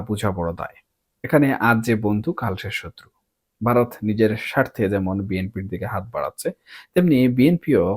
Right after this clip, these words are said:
ক্ষমতায় যাওয়ার সিঁড়ি হিসাবে সেই হাত ধরছে। কিন্তু দিন শেষে এই খেলার ফলাফল যেন সাধারণ মানুষের ভোগান্তির কারণ না হয়, সেটাই আমাদের সবার একমাত্র চাওয়া। এখনকার মতো এখানেই শেষ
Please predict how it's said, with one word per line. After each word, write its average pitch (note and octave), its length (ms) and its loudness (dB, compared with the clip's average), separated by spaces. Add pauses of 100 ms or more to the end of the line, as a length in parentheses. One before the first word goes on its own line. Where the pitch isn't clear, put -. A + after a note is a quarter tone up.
ক্ষমতায় G2 440 -2
যাওয়ার F#2 320 0
সিঁড়ি C3+ 240 2 (100)
হিসাবে F#2+ 280 -2 (400)
সেই G#2 260 -2
হাত F#2+ 100 -6 (120)
ধরছে। - 340 -12 (500)
কিন্তু A2 260 0
দিন D3+ 200 6
শেষে B2 240 0 (480)
এই A2 80 4 (260)
খেলার A2 300 2 (140)
ফলাফল D3 380 6 (100)
যেন G2 120 0 (140)
সাধারণ G2 420 -2
মানুষের G2 300 -4 (100)
ভোগান্তির F#2+ 400 -4 (220)
কারণ G#2+ 220 4 (100)
না - 120 -4
হয়, D#2+ 140 -10 (1300)
সেটাই E3 280 2 (480)
আমাদের A#2 300 4
সবার A#2+ 320 2 (500)
একমাত্র F#2 300 -6 (120)
চাওয়া। D#2 200 -6 (1200)
এখনকার A2 440 0
মতো G2 180 -4 (420)
এখানেই A2+ 320 -2
শেষ F#2+ 140 -8